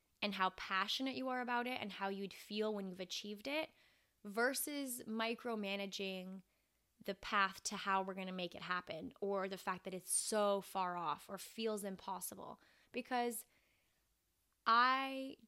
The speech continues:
don't believe that the path of how you get there is the thing you can always control. But if you have a really strong goal in mind and it's constantly in your mind and you're thinking about it and you're manifesting it and you're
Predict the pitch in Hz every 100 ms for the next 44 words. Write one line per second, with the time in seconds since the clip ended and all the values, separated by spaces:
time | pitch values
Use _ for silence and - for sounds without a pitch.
0 | _ 269 269 339 - 320 294 294 294 240
1 | 247 233 214 - - 226 233 - 220 214
2 | 214 202 196 190 190 - 233 240 240 247
3 | - _ _ _ _ _ _ _ _ _
4 | _ _ _ _ 233 233 202 214 208 240
5 | 240 240 220 226 208 202 196 - 190 190
6 | - 202 - - _ _ _ _ _ -
7 | 220 202 214 220 - 269 254 226 190 226
8 | 247 262 269 262 - - - 208 208 214
9 | 202 202 196 196 190 190 214 202 180 202
10 | 214 - 202 202 - - _ _ _ -
11 | - 233 240 - 226 208 196 196 190 190
12 | 190 202 196 - 233 233 214 202 190 190
13 | 190 190 190 226 247 226 208 - 208 190
14 | 190 185 185